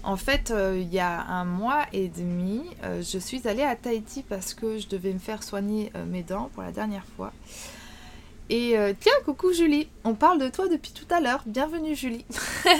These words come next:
<laughs> Et, euh, et du coup, euh, fallait que je me fasse soigner les dents.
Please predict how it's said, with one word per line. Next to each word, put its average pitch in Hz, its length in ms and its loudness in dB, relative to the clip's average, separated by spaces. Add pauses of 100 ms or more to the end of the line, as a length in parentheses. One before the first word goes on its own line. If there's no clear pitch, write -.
(120)
<laughs> - 720 -12
Et, 277 260 4
euh, 226 1040 2 (180)
et 233 120 0
du 233 160 -4
coup, 359 280 0
euh, 214 400 0
fallait 240 220 -2
que - 60 -6
je 240 60 -4
me 233 60 -2
fasse 262 240 -2
soigner 233 260 0
les 208 120 2
dents. 294 320 0